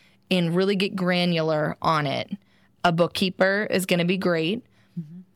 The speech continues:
Speaker 1: An accountant's gonna be great. The tax accountant or C P A, they'll probably be a lot more expensive.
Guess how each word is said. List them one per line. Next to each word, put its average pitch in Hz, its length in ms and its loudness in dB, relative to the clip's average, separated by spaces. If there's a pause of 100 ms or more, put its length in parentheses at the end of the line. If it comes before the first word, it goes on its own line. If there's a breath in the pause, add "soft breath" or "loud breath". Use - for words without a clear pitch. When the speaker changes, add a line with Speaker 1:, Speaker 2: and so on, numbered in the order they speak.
(140)
Speaker 1:
An 185 360 4
accountant's 269 420 0
gonna 214 160 2
be 180 80 2
great. 190 340 0
The 170 140 2
tax 190 320 0
accountant 185 500 0
or 180 200 2
C 196 160 0
P 185 180 2
A, 165 140 2
they'll 175 200 0
probably 170 280 -2
be 160 80 0
a 156 80 0
lot 156 200 0
more - 120 -2
expensive. 190 720 0